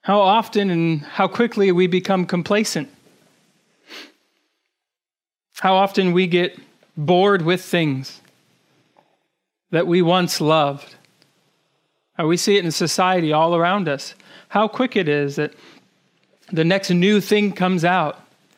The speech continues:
and everybody has to have it, e-, even though the one that they have isn't broken, and even though the new one isn't going to give them that much more of an advantage.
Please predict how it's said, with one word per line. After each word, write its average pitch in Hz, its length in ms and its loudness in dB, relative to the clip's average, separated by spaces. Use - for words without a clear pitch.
and 156 120 0
everybody 190 420 2
has 175 240 -2
to 175 100 0
have 180 260 0
it, - 140 -12
e-, 180 60 -4
even 190 400 0
though 185 240 4
the 165 140 0
one 185 180 2
that 190 140 0
they 165 160 0
have 180 340 0
isn't 160 220 -4
broken, 175 500 -2
and 156 120 0
even 196 180 2
though 190 160 2
the 175 100 0
new 208 240 2
one 175 220 0
isn't 175 240 -4
going 180 220 -2
to 165 80 -4
give 175 220 -2
them 175 160 0
that 185 180 0
much 190 200 -2
more 196 220 2
of 175 60 -2
an 175 80 0
advantage. 185 680 -4